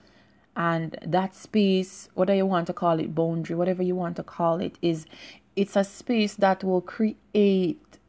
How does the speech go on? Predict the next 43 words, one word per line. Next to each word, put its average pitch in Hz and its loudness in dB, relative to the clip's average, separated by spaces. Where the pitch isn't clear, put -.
some 214 2
sort 185 0
of 170 -2
sanity 170 -4
for 156 -4
you. 160 -8
And 170 0
it 190 -2
will 202 4
be 214 4
a 226 4
space 208 0
that 180 -2
you 185 0
will 180 2
be 180 2
able 170 -2
to 165 -6
say - -4
when 190 4
enough 196 0
is 160 -6
enough 165 -6
and 160 -2
walk 180 0
away 165 -2
from 160 -6
a 170 -8
situation 165 -6
that 160 -8
you 170 -4
know 170 -4
that 160 -4
is 160 -6
not 156 -4
contributing 208 0
to 190 -6
the 185 -2
betterment 175 -6
of 170 -8
your 165 -2
mental 165 -4
health. - -8